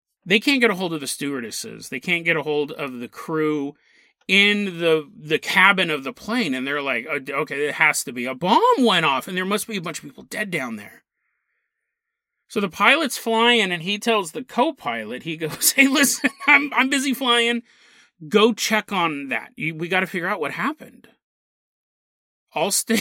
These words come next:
<laughs> I'll stay here in the safety of the cockpit.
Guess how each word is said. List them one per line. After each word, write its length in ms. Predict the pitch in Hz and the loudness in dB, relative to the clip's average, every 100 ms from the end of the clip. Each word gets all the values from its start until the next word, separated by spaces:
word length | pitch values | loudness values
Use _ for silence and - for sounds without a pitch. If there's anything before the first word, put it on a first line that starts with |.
| - | 2
<laughs> 80 | |
I'll 80 | 330 | 2
stay 300 | - - 294 - | 4 4 2 4
here 160 | 208 277 | 2 2
in 60 | - | 0
the 80 | 277 | -4
safety 600 | - - 262 - 262 262 | -4 0 2 2 0 0
of 100 | 269 | 0
the 100 | 269 | -2
cockpit. 680 | - 262 262 - 220 220 | 0 2 0 -2 0 0